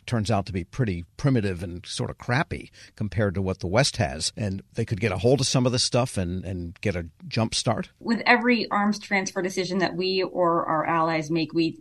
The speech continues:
Speaker 2: we factor in all of these considerations about the risk of possibly falling into other hands, and we're quite confident, number one, that the Ukrainians are using these to great effect and quite responsibly. Uh, we're not really worried about the risk of transfer writ large, but certainly on the battlefield, there is always that,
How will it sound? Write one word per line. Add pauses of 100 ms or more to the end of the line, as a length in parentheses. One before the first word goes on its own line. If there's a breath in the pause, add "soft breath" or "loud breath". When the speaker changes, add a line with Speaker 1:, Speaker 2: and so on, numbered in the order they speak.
Speaker 2:
we
factor
in
all
of
these
considerations
about (400 loud breath)
the
risk
of
possibly
falling
into
other
hands,
and
we're
quite
confident,
number
one,
that
the
Ukrainians
are
using
these
to
great
effect
and (140)
quite
responsibly. (420 loud breath)
Uh,
we're
not
really
worried
about
the
risk
of
transfer
writ
large,
but
certainly
on
the
battlefield,
there
is
always
that,